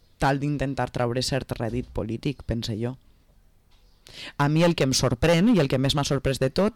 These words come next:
també ha sigut en la parti-, en la partida, sobretot, que fa referència al personal, perquè fa unes setmanes, després de veure les manifestacions de la policia local, eh, degut a les, a la manca d'agents que tenen i també a alguns ajustos que s'han de fer a nivell de,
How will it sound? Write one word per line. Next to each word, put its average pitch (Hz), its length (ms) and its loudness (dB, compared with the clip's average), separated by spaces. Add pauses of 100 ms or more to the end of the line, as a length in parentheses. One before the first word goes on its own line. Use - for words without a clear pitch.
també 127 300 0
ha 123 40 2
sigut 135 320 0
en 147 100 0
la 120 120 0
parti-, - 320 -6
en 131 160 0
la 117 300 2
partida, 123 580 0
sobretot, 127 320 -2
que - 100 -8
fa 123 140 -4
referència 127 400 -2
al 127 100 0
personal, 160 520 0 (480)
perquè 147 180 0
fa 139 160 2
unes 143 240 2
setmanes, 180 400 2
després 131 320 0
de 139 80 2
veure 135 220 2
les 127 120 0
manifestacions 131 600 0
de 131 80 0
la 123 100 0
policia 127 480 2
local, 160 480 2 (360)
eh, 131 360 4
degut 131 380 0
a 127 80 4
les, 120 460 2
a 123 80 0
la 113 180 0
manca 127 340 0
d'agents 131 440 0
que - 100 0
tenen 151 340 2
i 131 140 2
també 123 400 2
a 120 260 2
alguns 127 300 0
ajustos 131 360 -2
que 135 120 -2
s'han 127 160 0
de 123 60 -2
fer 127 180 -2
a 123 80 0
nivell 123 320 2
de, 117 400 0